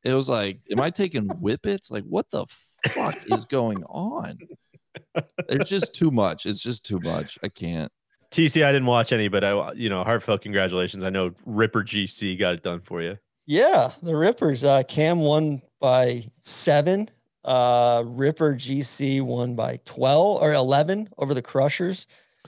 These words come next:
Speaker 3: Uh, High Flyers kinda, kinda collapsed there at the end.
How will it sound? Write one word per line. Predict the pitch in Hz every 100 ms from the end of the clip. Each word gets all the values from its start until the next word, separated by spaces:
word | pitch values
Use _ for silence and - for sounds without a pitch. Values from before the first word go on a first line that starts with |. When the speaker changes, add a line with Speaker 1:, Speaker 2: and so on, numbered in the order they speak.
| -
Speaker 3:
Uh, | 131 131 127 120
High | 143 151
Flyers | 147 143 143 127
kinda, | 131 127 120 -
kinda | 147 131
collapsed | - 127 127 131 -
there | 139 135
at | 135
the | 135
end. | 127 131 131